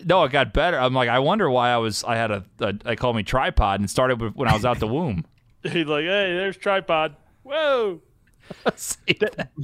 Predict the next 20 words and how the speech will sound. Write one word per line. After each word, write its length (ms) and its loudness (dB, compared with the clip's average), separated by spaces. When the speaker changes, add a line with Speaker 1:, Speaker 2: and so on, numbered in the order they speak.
Speaker 1:
Get 120 2
involved, 360 0
three 120 -2
one 140 -4
four, 200 -4
eight 140 -6
seven 260 -4
seven, 300 -6
eight 140 -8
five 200 -10
nine 200 -10
seven. 360 -16
Hey, 200 0
five-star 500 -2
review 300 -4
us. 320 -6
You 80 -12
can 120 -8
do 120 -6
that. 400 -2